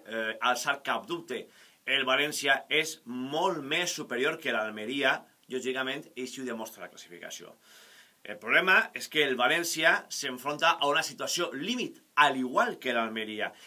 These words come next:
I és cert que l'Almeria està més acostumat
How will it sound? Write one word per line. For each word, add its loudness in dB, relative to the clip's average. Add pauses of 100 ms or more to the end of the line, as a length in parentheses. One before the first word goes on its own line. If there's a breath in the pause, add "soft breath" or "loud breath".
I 0
és 0
cert 2 (840)
que 2
l'Almeria 2
està -4
més -2
acostumat -2